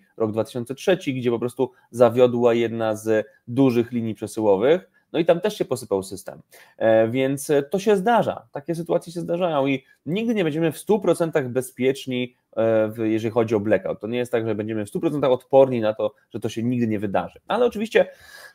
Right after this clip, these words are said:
powiedzmy, poziom zagrożenia blackoutem jest różny i on się zmienia, e, w zależności od tego, jakie są na przykład warunki atmosferyczne, jakie jest zapotrzebowanie na moc i tak dalej, i tak dalej. Niestety w Polsce byliśmy kilka razy bardzo bliscy blackoutu.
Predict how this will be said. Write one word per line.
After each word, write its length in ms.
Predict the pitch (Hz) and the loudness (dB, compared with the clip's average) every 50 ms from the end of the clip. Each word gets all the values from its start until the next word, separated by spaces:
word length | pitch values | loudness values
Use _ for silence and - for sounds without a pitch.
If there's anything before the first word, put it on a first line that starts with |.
| _ - | _ -2
powiedzmy, 240 | 175 170 - 180 156 | -2 0 0 0 2
poziom 280 | - 180 180 180 165 | 2 2 2 2 2
zagrożenia 640 | 147 165 147 156 160 147 127 147 180 190 180 143 113 | 2 2 2 4 0 0 2 2 2 2 2 0 0
blackoutem 720 | 110 120 117 - - 196 190 190 - - 226 226 254 262 240 _ _ _ _ - | 2 0 0 2 2 2 2 2 2 0 0 0 -2 -6 -8 _ _ _ _ -10
jest 360 | 311 339 339 311 - - - | -6 -4 -4 -4 -4 -2 -2
różny 600 | 339 311 294 277 214 170 165 143 131 120 117 117 120 | 0 2 4 4 2 2 0 0 0 0 0 -2 -2
i 80 | 123 | -2
on 160 | 123 123 131 | -2 -4 -4
się 160 | 135 - 151 135 | -4 -6 -6 -6
zmienia, 640 | 127 139 151 156 160 151 143 127 120 117 113 113 113 - - | -4 -4 -2 -2 -2 0 0 2 2 2 0 -2 -4 -8 -10
e, 40 | 113 101 107 107 104 107 107 104 107 | -6 -4 -4 -2 -2 -4 -4 -6 -8
w 140 | 104 107 107 | -10 -10 -4
zależności 580 | 110 110 110 110 110 120 120 117 113 - 113 | -2 0 0 0 -2 -6 -10 -10 -8 -6 -6
od 100 | 107 - | -6 -4
tego, 160 | - 110 107 107 | -4 -2 0 0
jakie 160 | 101 - - | 0 0 -2
są 120 | - 110 | -14 -16
na 40 | 101 | -16
przykład 220 | - - - 98 | -12 -6 -6 -4
warunki 320 | 98 104 98 98 98 - 95 | -2 -2 -4 -4 -6 -10 -14
atmosferyczne, 600 | - - 123 - - 190 202 202 202 - - 123 | -16 -16 -14 -4 0 2 2 2 2 0 -4 -4
jakie 200 | 117 107 - 101 | -4 -4 -4 -6
jest 140 | 98 95 - | -6 -6 -6
zapotrzebowanie 500 | 98 - - - 98 95 104 104 107 110 | -10 -10 -8 -8 -8 -6 -4 -4 -4 -4
na 100 | 123 135 | -4 -2
moc 280 | 151 151 147 143 - | -2 -2 -2 -4 -6
i 40 | 120 | -8
tak 160 | - 98 98 | -8 -6 -2
dalej, 160 | 98 95 95 | 0 0 0
i 40 | 92 | -2
tak 120 | 95 92 92 | -6 -10 -8
dalej. 200 | - - - _ _ _ _ _ - - _ _ _ - | -8 -8 -10 _ _ _ _ _ -20 -20 _ _ _ -2
Niestety 300 | 139 131 160 165 - 196 | -2 -2 0 2 0 0
w 80 | 196 190 | 2 4
Polsce 340 | 175 185 190 190 202 185 | 4 4 4 2 0 0
byliśmy 380 | 160 151 147 151 147 - 143 139 | 2 2 0 0 0 -2 -8 -8
kilka 300 | 139 - 143 139 - 135 | -6 -8 -8 0 2 4
razy 260 | 123 123 123 127 131 | 6 6 4 4 0
bardzo 380 | 120 107 120 120 123 113 127 120 | 0 2 2 2 2 2 -2 -4
bliscy 360 | 113 117 120 113 117 - 113 | -2 -2 -4 -4 -4 -6 -6
blackoutu. 420 | 101 95 92 - 87 - - _ | -4 -4 -4 -4 -6 -6 -8 _